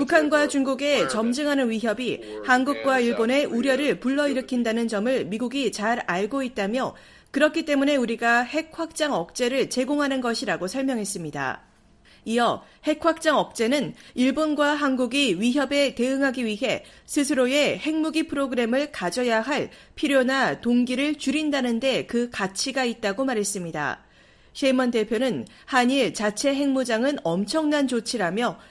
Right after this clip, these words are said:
Speaker 1: 미국이 지지하지 않을 것이라는 점을 분명히 했습니다.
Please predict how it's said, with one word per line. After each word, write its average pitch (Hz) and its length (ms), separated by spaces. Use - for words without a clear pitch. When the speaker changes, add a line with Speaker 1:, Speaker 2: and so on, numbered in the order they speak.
Speaker 1:
미국이 240 500
지지하지 262 540
않을 208 280
것이라는 262 540
점을 220 400
분명히 247 440
했습니다. 165 640